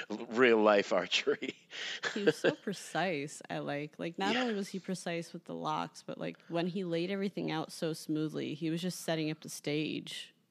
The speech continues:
Speaker 1: Yeah. Well, I mean, you see his room, and there's, like, not a speck of dust, and there's notebooks with nothing written in them. That says everything you need to know about Kevin as a character. There's nothing inside. There's no clue. She searches the whole room, you know?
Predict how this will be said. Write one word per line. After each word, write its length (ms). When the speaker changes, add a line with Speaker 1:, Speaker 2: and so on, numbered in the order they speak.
Speaker 1:
Yeah. 260
Well, 140
I 60
mean, 140
you 80
see 180
his 220
room, 380
and 80
there's, 200
like, 240
not 160
a 40
speck 320
of 160
dust, 400
and 100
there's 280
notebooks 500
with 140
nothing 360
written 320
in 160
them. 300
That 160
says 320
everything 480
you 260
need 180
to 100
know 200
about 380
Kevin 340
as 180
a 40
character. 640
There's 140
nothing 340
inside. 560
There's 140
no 140
clue. 340
She 180
searches 460
the 100
whole 220
room, 340
you 80
know? 300